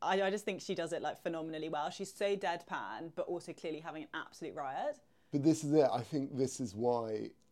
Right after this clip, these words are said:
Speaker 2: I think the producers just knew they had a hit. It's because she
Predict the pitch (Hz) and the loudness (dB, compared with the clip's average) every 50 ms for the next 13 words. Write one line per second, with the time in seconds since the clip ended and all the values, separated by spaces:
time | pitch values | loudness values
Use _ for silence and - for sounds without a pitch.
0 | _ - 135 120 110 - 120 117 113 - 104 92 107 110 104 - - - - - | _ -4 -4 -4 -2 -4 -6 -8 -8 -10 -10 -6 -6 -6 -6 -6 -10 -14 -16 -16
1 | 101 - - - 120 120 107 107 104 92 95 92 92 101 98 98 90 - - 104 | -16 -18 -14 -10 -8 -6 -6 -6 -6 -6 -6 -6 -4 -4 -4 -4 -6 -6 -6 -6
2 | 104 95 87 - _ _ - 117 107 - - 117 - 120 110 110 110 110 107 - | -6 -6 -8 -12 _ _ -12 -12 -10 -8 -10 -10 -6 -6 -6 -4 -6 -6 -8 -12
3 | - - - _ _ _ _ _ _ _ _ - - - - - 139 139 139 135 | -12 -14 -18 _ _ _ _ _ _ _ _ -14 -10 -8 -2 0 2 2 4 2
4 | 135 131 127 120 117 - | 2 0 0 -2 -2 -6